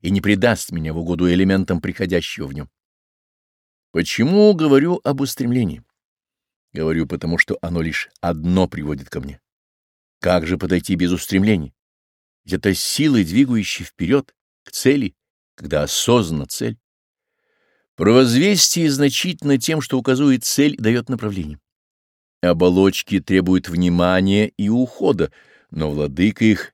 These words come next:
"я", высшее "я", ради роста, развития, накопления которого они только и существуют. Само по себе их существование бессмысленно и бесцельно.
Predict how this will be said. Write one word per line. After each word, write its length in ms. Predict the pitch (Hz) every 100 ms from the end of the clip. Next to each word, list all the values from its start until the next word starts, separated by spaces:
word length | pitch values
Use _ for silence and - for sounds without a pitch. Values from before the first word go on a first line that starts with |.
| _
"я", 560 | 67 71 73 73 85 120 _ _ -
высшее 760 | 82 76 71 - 90 92 92
"я", 220 | 110 123 - _ _ -
ради 340 | 87 82 78
роста, 540 | 80 85 98 - 104 85
развития, 520 | 78 78 98 - 82
накопления 540 | 82 - 85 98 90
которого 320 | 87 90 87
они 180 | 95 90
только 280 | 95 95 90
и 40 |
существуют. 720 | 82 90 - 95 - 208 - - _ _ _ _ _ _ _ _
Само 280 | - 90 90
по 100 | 92
себе 320 | 87 90 101
их 100 | 95
существование 880 | - 120 113 - 113 - 95 90 82
бессмысленно 640 | 73 73 - 80 85 - 92
и 40 |
бесцельно. 480 | 104 - - 135